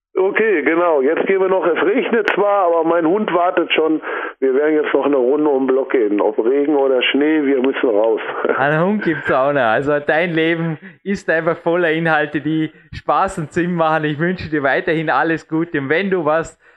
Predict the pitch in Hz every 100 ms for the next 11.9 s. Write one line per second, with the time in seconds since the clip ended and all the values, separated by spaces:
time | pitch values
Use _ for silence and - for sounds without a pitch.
0 | _ _ 170 156 175 202 - 156 165 165
1 | 160 147 165 170 170 165 139 131 147 143
2 | 135 127 135 156 156 175 - 143 135 -
3 | 160 190 - _ - - _ 185 170 151
4 | 180 180 151 143 143 147 135 123 139 170
5 | 185 160 156 147 160 165 - - _ _
6 | _ _ 147 147 151 139 123 117 135 143
7 | 147 151 139 120 135 143 151 139 135 135
8 | 123 131 135 127 - _ 196 196 185 156
9 | 139 135 147 175 190 180 - 160 165 160
10 | 131 127 127 151 147 - 120 151 151 -
11 | - 196 190 180 - 170 156 143 -